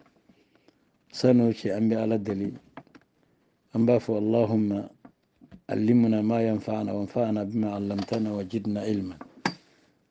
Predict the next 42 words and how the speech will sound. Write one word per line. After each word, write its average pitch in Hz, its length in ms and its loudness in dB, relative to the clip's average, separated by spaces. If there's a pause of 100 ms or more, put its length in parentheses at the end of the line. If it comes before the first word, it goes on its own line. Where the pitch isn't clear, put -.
(400)
Ala, 123 500 4
i 117 80 -4
b'an 123 260 4
dɔnniya 123 340 6
fɛn 120 220 2
na, 120 100 2
fɛn 123 200 0
min 117 220 2
b'an 113 220 2
nafa, 104 320 -6
i 107 40 -6
b'i 113 160 -2
dɔ 120 180 2
fara 110 200 -2
an 107 80 -2
ka 107 120 -4
dɔnni 107 360 0
kan. - 160 -18 (1080)
I 123 60 4
ban 135 220 8
ke 127 180 6
maaw 117 320 6
ye, 110 140 4
maa 110 180 0
munnu 117 320 2
b'a 104 140 -4
fɔ, 104 260 -12
"An 117 180 0
y'a 120 140 2
mɛn, 110 180 2
an 113 120 0
tugura 104 340 -2
kɔ." 107 200 -6
I 113 40 -2
kana 113 280 2
kɛ 110 200 0
maaw 107 240 0
ye, 104 80 0
maa 104 160 -4
munnu 110 320 0
b'a 98 160 -4
fɔ, 104 220 -12